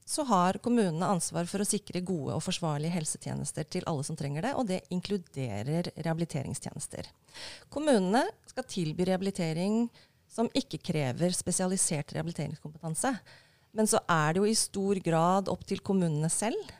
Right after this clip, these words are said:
å konkretisere og organisere tjenestene sine. Og det, vi vet jo, eh, at kommunene løser det på ulike måter.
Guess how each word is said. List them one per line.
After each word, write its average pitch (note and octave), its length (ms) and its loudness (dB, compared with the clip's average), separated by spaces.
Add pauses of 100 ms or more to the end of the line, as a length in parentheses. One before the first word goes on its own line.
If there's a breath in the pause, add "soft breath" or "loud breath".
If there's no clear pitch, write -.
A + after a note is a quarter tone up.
(200 loud breath)
å F#3+ 280 0
konkretisere E3+ 1120 -2
og F#3 380 0
organisere D3 800 0
tjenestene D#3 400 -2
sine. F3 220 0 (1000 loud breath)
Og B3 440 4 (280)
det, G#3+ 280 -4
vi A3+ 180 2
vet E3+ 380 2
jo, C4 80 0 (160)
eh, G#3+ 340 4
at - 160 2
kommunene F#3 480 4
løser F3 480 2
det D3+ 200 2
på - 120 -2
ulike D3 320 2
måter. - 380 -2